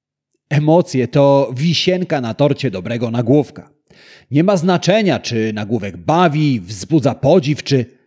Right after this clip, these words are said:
straszy. Emocje popychają do czytania i oglądania. To właśnie dlatego nie potrafisz przejść niewzruszony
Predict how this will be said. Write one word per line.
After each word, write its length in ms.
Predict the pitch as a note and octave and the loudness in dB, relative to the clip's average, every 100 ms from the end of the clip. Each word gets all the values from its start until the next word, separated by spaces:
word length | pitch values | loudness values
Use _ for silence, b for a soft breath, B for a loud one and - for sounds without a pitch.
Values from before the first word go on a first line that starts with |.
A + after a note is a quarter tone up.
| _ | _
straszy. 760 | - - B2 C3 B2 - - _ _ _ _ _ _ _ _ | -18 -8 -4 -2 -2 -4 -8 _ _ _ _ _ _ _ _
Emocje 520 | C3+ C3+ D3+ - F3+ | -2 2 2 2 0
popychają 640 | D3+ - A2 G#2+ C3+ C3+ B2+ | 0 -4 -6 -2 0 2 2
do 500 | C3+ C#3+ B2 - _ _ _ | 2 2 0 -8 _ _ _
czytania 640 | - B2+ A2 A2 A2 G#2+ G2+ - | -6 -6 -4 -4 -4 -4 -8 -10
i 320 | G#2 G2+ G2+ | -10 -8 -8
oglądania. 720 | - B2 C3+ B2 C3 B2 - _ _ _ _ _ | -4 0 2 2 0 -2 -8 _ _ _ _ _
To 100 | F#3 | 0
właśnie 500 | C#3+ G3+ F#3+ G3+ F3+ | 4 2 2 0 2
dlatego 520 | D3+ C#3 A3+ G#3 F3+ | 2 0 -2 -2 -2
nie 140 | A2 | -4
potrafisz 560 | A2 D3 F3+ F#3 E3+ - | -4 -4 -4 -6 -8 -12
przejść 840 | - - - G3 G#3 F#3+ - - - | -12 -10 -2 2 2 0 -6 -16 -10
niewzruszony 1000 | C#3 E3 A3 E3+ C#3+ E3 - D3+ D#3+ | -2 2 2 2 2 0 2 2 4